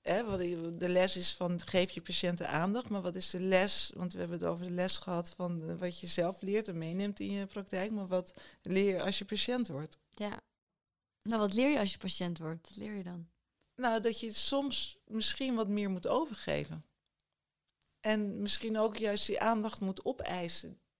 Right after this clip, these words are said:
Speaker 1: Die, eh, eh, de, de ander soort aandacht. Juist die armen om je heen. Meer moet opeisen. Want ik weet ook, bij de oncoloog heb ik, eh, op de verjaardag van onze jongste dochter gezeten. En toen ben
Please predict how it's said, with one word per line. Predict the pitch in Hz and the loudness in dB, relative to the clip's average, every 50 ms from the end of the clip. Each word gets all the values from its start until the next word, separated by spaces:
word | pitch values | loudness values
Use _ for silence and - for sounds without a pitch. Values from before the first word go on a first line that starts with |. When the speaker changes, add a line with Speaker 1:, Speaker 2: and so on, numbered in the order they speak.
| _ _ _ | _ _ _
Speaker 1:
Die, | _ 175 170 190 196 190 185 185 180 | _ -18 -6 -4 -2 -2 0 -2 -2
eh, | 175 175 165 | -2 -4 -6
eh, | - - - _ - - 180 180 180 180 175 165 | -6 -8 -12 _ -6 -4 -2 -2 0 -2 -4 -4
de, | - - - | -4 -4 -4
de | - 190 196 | -2 0 2
ander | - 226 247 247 233 | 4 4 4 4 4
soort | - - 190 170 175 | 2 2 2 0 -2
aandacht. | - - 165 165 160 156 160 170 | -2 -2 -2 -2 -2 -4 -6 -4
Juist | 185 202 202 196 - | -4 -2 -2 -2 -2
die | - 202 196 190 190 - | -2 -2 0 0 0 -2
armen | - - 185 202 220 202 185 | 0 0 2 2 2 2 0
om | 175 175 | -2 -2
je | 165 156 | -2 -2
heen. | 156 156 147 139 143 156 - - - - - - - _ _ | 0 0 0 -2 -2 -6 -10 -14 -20 -20 -20 -20 -20 _ _
Meer | - 190 196 196 | -2 0 0 2
moet | 190 185 175 - | 2 0 0 -2
opeisen. | - 220 214 226 190 170 170 170 - | -4 -4 -2 0 0 0 0 0 0
Want | 196 190 - - - - - - - - _ | -2 -4 -4 -6 -16 -18 -18 -18 -20 -20 _
ik | - | 0
weet | - 240 247 | 2 4 4
ook, | 240 208 - | 4 2 0
bij | - 208 208 | 0 0 0
de | 202 - | 0 0
oncoloog | - 214 220 - 220 214 220 247 254 - | 0 -2 -2 -2 2 4 4 4 4 2
heb | - 208 175 | -2 -2 -2
ik, | 196 196 190 - | -2 -2 -2 -2
eh, | 196 196 196 190 190 175 - | -2 0 0 2 0 0 -2
op | - - - - - | -4 -6 -10 -8 -8
de | - 202 | -8 -8
verjaardag | 185 196 202 208 220 226 220 214 214 - | -2 0 2 2 2 2 0 -2 -6 -8
van | - 202 190 190 190 190 | -8 -6 -4 -4 -2 -2
onze | 190 196 190 - 196 185 185 180 180 | -2 -2 -2 -4 -4 -4 -4 -4 -4
jongste | 185 208 233 262 254 - - 202 | -2 0 0 0 0 0 -2 -2
dochter | 190 240 254 - - 269 | -2 -2 -2 -2 -6 -8
gezeten. | - 220 202 196 214 214 220 233 226 - 330 330 - - - - - - - - - | -6 -6 -4 -2 -2 -2 -2 -2 -4 -4 -8 -8 -12 -16 -20 -20 -20 -20 -20 -18 -4
En | - 214 196 | -4 -2 2
toen | 220 208 202 | 4 4 4
ben | 208 196 | 4 4